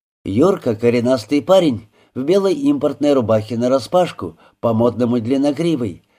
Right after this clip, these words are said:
поблескивал вставным зубом и хохотал. «Бабуся, чтобы наполнить этот Ноев ковчег яичницей,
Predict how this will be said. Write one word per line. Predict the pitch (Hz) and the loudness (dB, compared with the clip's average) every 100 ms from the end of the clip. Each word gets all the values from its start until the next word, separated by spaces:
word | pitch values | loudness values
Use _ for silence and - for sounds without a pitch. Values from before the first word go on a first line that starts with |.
| _ - | _ 2
поблескивал | 139 175 214 - - 180 | 4 6 4 2 -4 -4
вставным | 160 - 117 120 117 | -4 -2 0 2 0
зубом | 104 117 113 123 117 | 0 0 0 -2 -4
и | 120 | -12
хохотал. | - 117 147 - 180 117 107 _ _ _ _ _ _ _ | -12 -6 -4 2 0 0 -8 _ _ _ _ _ _ _
«Бабуся, | 98 123 143 196 175 - 98 80 _ _ | 2 4 6 4 2 0 -8 -8 _ _
чтобы | - 208 196 202 | -6 -2 2 4
наполнить | 180 151 135 143 143 - | 2 2 2 2 0 -2
этот | 139 147 123 | -4 -4 -2
Ноев | 123 120 117 | 0 2 0
ковчег | 107 120 107 131 113 | -2 -4 -2 -4 -2
яичницей, | 135 160 190 - 123 107 107 82 | 0 0 0 -4 -6 -6 -10 -14